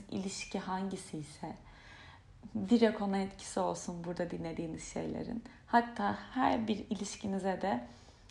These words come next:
böyle diye yıldız tozu bulaşsın.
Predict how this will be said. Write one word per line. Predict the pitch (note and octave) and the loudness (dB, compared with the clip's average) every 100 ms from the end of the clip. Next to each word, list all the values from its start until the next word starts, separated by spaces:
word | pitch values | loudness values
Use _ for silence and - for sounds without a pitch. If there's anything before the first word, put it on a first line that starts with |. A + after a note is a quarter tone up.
| - - - - | -20 -20 -12 2
böyle | A3+ F#3+ G3+ - - - - - - - - - - - - - - | 4 4 2 0 -4 -18 -20 -14 -10 -10 -10 -10 -14 -16 -18 -14 -4
diye | F#3+ F#3+ - - | 0 0 -2 -4
yıldız | G3 - G3 - | -6 -4 -8 -4
tozu | F3+ E3+ | -6 -4
bulaşsın. | F3 F#3+ G3 - - A#3 | -2 0 0 -4 -4 -4